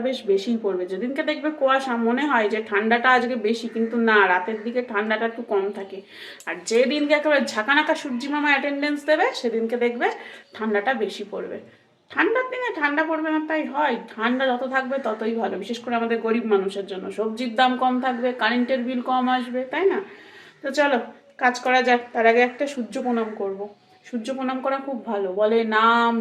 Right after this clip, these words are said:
যশ, প্রতিপত্তি, খ্যাতি, খ্যাতি বলছি, খ্যাতি, এগুলো নাকি বৃদ্ধি পায়, বুঝেছো? অত কিছুর দরকার নেই। কুনাম না হলেই হলো, দুর্নাম না হলেই হলো, সুনামেরও দরকার নেই, ওই যে দুর্নাম না হলেই হলো। তো চলো, এই হাড় কাঁপানো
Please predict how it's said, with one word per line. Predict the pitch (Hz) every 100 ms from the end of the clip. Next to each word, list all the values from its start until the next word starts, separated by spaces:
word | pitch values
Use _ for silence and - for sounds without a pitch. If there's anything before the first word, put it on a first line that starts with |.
| 214
যশ, | 220 226 226 226 -
প্রতিপত্তি, | 214 233 233 226 - 233 220 -
খ্যাতি, | 196 208 - 240 233 233
খ্যাতি | - - 247 202
বলছি, | 240 - 233 -
খ্যাতি, | 240 262 - 277 285 302
এগুলো | 220 226 220
নাকি | 220 220
বৃদ্ধি | 202 190 226 233
পায়, | 156 - -
বুঝেছো? | 277 277 214 - - - - 233
অত | 226 233
কিছুর | 254 294 226
দরকার | 247 247 269 269
নেই। | 302 392 - - - -
কুনাম | 294 302 320 294 277
না | 269
হলেই | 277 269 294 285
হলো, | 277 320 247
দুর্নাম | 254 247 240 233
না | 233 247
হলেই | 240 262 240
হলো, | 220 320 - - _ _ _ _ -
সুনামেরও | 254 240 240 339 277
দরকার | 196 190 185 185
নেই, | 185 220 _ _ _
ওই | 302 311
যে | 381 - 233
দুর্নাম | 262 254 247 208
না | 190
হলেই | 202 - 202
হলো। | - - _ _ _
তো | 247 240
চলো, | 247 220 - - - - - -
এই | 277 -
হাড় | 240 294 339
কাঁপানো | 349 381 370